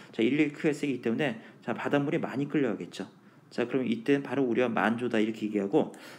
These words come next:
자, 달이, 자, 이 상현과 하현에 위치해 있을 때는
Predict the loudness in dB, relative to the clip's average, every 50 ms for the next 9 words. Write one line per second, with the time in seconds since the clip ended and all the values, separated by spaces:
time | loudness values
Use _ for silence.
0 | -10 -4 -2 -2 -2 0 2 2 4 4 4 4 4 2 -2 -8 -16 -20 -8 0
1 | 2 4 4 4 4 0 -2 -2 0 2 2 2 2 2 2 2 0 0 0 0
2 | 2 2 2 2 2 0 0 0 -2 -2 -2 0 2 2 2 2 0 -4 -4 -2
3 | -2 0 0 -2 -2 -4